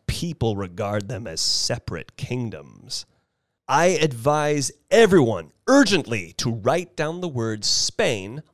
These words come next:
on a sheet of paper. He will see that it is quite the same as China. But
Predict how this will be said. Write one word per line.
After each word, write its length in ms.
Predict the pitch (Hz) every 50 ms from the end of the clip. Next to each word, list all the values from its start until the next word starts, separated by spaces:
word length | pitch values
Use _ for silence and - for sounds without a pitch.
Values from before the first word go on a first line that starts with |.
| _
on 140 | - 117 113
a 80 | 117 113
sheet 240 | - - 185 185
of 160 | 180 175 - -
paper. 500 | - 170 135 113 - - 62 - - _ _ _ _ _ _ _ _ _ _ _ _ _
He 180 | _ 113 120
will 180 | 123 147 175 180
see 520 | - - - 254 214 139 - - - _ _ _ _ _ _ _ _ _ _
that 180 | 104 110 110 123
it 120 | - 135
is 200 | 180 185 151 113
quite 500 | - - - - 131 160 165 123 85 -
the 80 | - 73
same 480 | - - - 127 120 95 57 - - _ _ _ _ _ _ _
as 180 | - - - -
China. 600 | - - - 104 110 117 113 - - - - _ _ _ _ _ _ _ _ _ _ _ _ _ _ _ _ _ _ _ _ _ _ _ _ _ _ _ _ _ _ _ 73
But 440 | 117 117 127 131 131 - - _